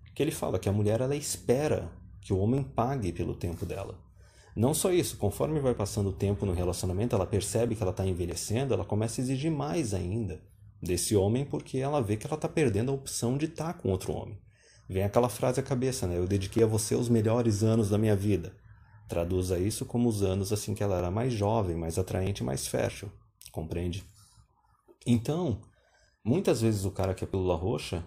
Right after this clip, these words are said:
ele vai chegar nesse estágio do relacionamento, ele vai ver esse comportamento da mulher de exigindo uma proteção, uma provisão dele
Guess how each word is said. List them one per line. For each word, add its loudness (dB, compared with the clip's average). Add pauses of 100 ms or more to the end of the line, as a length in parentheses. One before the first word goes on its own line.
ele 0
vai 0
chegar -2
nesse -4
estágio -2
do 2
relacionamento, -2 (480)
ele 4
vai 4
ver 0 (260)
esse -2
comportamento 0
da 2
mulher 0
de -2
exigindo 2
uma -2
proteção, 0
uma 2
provisão 2
dele 0